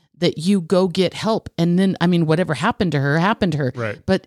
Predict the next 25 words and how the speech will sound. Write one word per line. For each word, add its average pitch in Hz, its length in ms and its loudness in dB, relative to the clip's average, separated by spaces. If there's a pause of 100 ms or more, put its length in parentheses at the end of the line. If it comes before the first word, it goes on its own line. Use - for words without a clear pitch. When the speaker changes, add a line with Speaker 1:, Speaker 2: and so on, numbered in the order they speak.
Speaker 1:
she - 220 0
doesn't 202 480 0
get 180 200 -2
strangled 185 640 0
by 156 180 2
herself. 202 680 -2
Speaker 2:
Right. - 160 -20
Speaker 1:
That's 190 240 -2
not 196 200 2
a 196 60 0
thing. 190 420 0
Speaker 2:
Yeah. 104 220 -2 (140)
I 156 120 -2
think 240 320 -4 (180)
every 165 640 2
smart 135 640 0 (220)
decision 113 560 -2
can 117 180 -4
be, 113 140 -2 (160)
can 131 160 -6
come 131 180 0
down 120 320 0
to, 110 260 -2 (1080)
was 175 580 2
y-, 139 160 -12